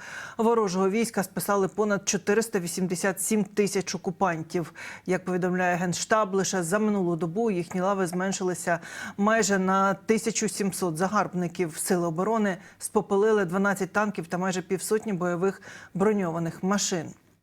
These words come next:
Розтрощили зо три десятки артилерійських систем. А дві с-, е, дві реактивні системи залпового вогню.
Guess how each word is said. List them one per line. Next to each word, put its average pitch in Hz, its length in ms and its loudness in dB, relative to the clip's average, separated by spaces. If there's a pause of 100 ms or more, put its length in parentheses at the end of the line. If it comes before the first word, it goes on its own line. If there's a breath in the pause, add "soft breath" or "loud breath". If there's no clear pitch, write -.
(500 loud breath)
Розтрощили 226 640 2
зо 202 100 0
три 226 180 4
десятки 220 480 0
артилерійських 208 1000 0
систем. 180 640 0 (840 loud breath)
А 202 60 -4
дві 220 140 4
с-, 226 200 2
е, 196 100 4
дві 196 260 2
реактивні 208 500 2
системи 190 640 0
залпового 196 840 0
вогню. 170 680 -2